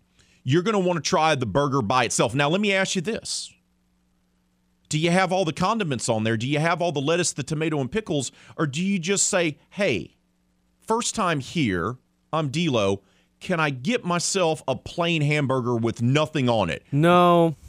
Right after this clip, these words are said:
Speaker 2: no, because, but because I don't do that, because ground meat is ground meat, and yeah, maybe they can season it a little bit better, but I don't, I don't necessarily. So when I go to a burger place, what I would do is look for,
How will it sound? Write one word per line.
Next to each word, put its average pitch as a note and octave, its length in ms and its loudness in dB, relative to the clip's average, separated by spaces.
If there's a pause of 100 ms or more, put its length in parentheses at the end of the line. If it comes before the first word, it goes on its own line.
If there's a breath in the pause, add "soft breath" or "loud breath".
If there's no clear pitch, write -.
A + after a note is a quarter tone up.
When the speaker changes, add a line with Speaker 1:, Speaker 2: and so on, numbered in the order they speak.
(180)
Speaker 2:
no, A#2+ 380 2
because, F#3+ 400 4
but F3 200 0
because E3+ 300 2
I G3 120 8
don't G3 200 6
do D#3 160 6
that, C#3+ 300 4
because C3+ 640 2
ground D#3 440 6
meat C#3+ 200 4
is A#2 100 2
ground A2+ 400 0
meat, G#2+ 400 0
and G#2+ 640 -2
yeah, C#3+ 80 2
maybe D3+ 260 4
they C3+ 140 2
can A#2 160 0
season B2 400 -2
it A#2+ 40 0
a A2+ 100 -2
little A#2 100 -2
bit G#2+ 180 -4
better, A2+ 240 0
but A2+ 140 -2
I A#2 140 2
don't, B2 200 0
I C3+ 120 0
don't C3+ 160 -2
necessarily. A#2 600 -2
So D#3 220 2
when D3 280 2
I F3+ 140 4
go G3 120 2
to E3 80 2
a C3+ 80 2
burger C#3 340 2
place, D3+ 340 -2
what B2 140 -2
I C3+ 180 4
would D3 200 0
do B2 280 0
is A2 280 -4
look B2 260 -2
for, A#2 560 0